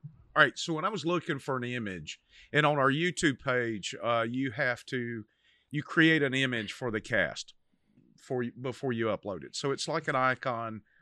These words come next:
for the particular cast. So I went out looking, 'cause we all know Joe Biden's fucked up in the head. He's old, he's got dementia, whatever.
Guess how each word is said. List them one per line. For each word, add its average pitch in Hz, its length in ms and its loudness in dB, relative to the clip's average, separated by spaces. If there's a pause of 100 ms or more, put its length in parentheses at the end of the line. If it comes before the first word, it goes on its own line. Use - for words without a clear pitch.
(100)
for 147 280 0
the 123 100 -2
particular 104 420 -6
cast. 85 360 -4
So 117 120 -2
I 160 120 6
went 202 220 2
out 135 220 4
looking, 127 540 0 (1300)
'cause 143 180 0
we 196 180 8
all 160 160 8
know 147 160 4
Joe 127 220 2
Biden's 113 480 0
fucked 110 300 -4
up 87 100 -6
in 76 80 -20
the 90 80 -12
head. 95 160 -10
He's 120 180 -4
old, 127 300 -2
he's 107 220 -6
got 110 240 -2
dementia, 110 420 -6
whatever. 113 640 -2